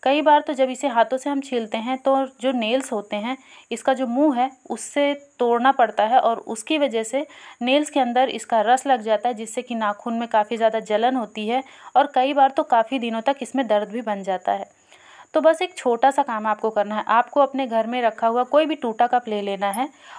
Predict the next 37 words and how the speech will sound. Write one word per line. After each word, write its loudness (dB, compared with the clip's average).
और 2
उसके -4
बाद 4
लहसुन 0
को -4
खोल 0
लेना -2
है -2
और 0
जो -6
इस-, -6
और 6
जो -2
इसका -4
ऊपर 4
वाला 6
पार्ट 0
है, -6
जो 0
बहुत 0
ज़्यादा 2
सख्त -2
होता 0
है, -2
तो 4
उसे -4
इसके -4
ऊपर 0
पटक 0
देना -6
है। -8
तो -8
ज-, -10
इस -4
तरीके 0
से -2
वो 0